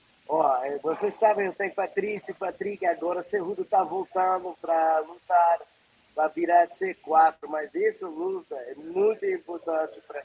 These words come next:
mim. Eu sempre, eu era peso mosca quando eu era um wrestler.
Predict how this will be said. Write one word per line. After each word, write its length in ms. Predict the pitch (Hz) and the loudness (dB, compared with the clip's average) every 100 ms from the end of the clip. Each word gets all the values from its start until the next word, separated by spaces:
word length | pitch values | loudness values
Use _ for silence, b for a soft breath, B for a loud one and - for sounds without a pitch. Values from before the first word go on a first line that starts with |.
| - | -14
mim. 80 | - _ _ _ _ _ | -20 _ _ _ _ _
Eu 200 | 156 202 | -4 -4
sempre, 680 | 185 - 196 202 - 190 170 _ _ _ - | -4 -6 -4 -4 -6 -8 -8 _ _ _ -4
eu 220 | 185 185 | 0 2
era 220 | 196 208 | 4 2
peso 360 | - 185 175 156 | 0 -4 -6 -6
mosca 460 | 151 151 147 - 151 | -4 -4 -6 -10 -14
quando 240 | 147 151 | -10 -6
eu 80 | 151 | -6
era 200 | 156 151 | -4 -4
um 80 | 151 | -6
wrestler. 640 | 135 135 135 131 _ 113 | -8 -8 -8 -10 _ -20